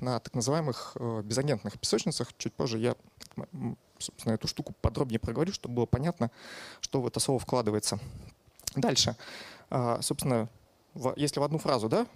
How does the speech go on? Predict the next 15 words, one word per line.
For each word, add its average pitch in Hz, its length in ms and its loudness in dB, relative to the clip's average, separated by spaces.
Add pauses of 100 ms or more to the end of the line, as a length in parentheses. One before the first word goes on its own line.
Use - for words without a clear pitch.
э, 120 200 -2
поместить, 139 460 2
о 131 100 0
чём 147 140 0
пойдёт 123 240 2
речь? 220 320 4 (140)
Пойдёт 143 260 2
речь - 440 2 (120)
о 131 320 4
том, 196 400 0
насколько 123 400 -4
сложно 180 260 2
сделать 143 220 2
поведенческий 120 420 0
детект. - 280 -6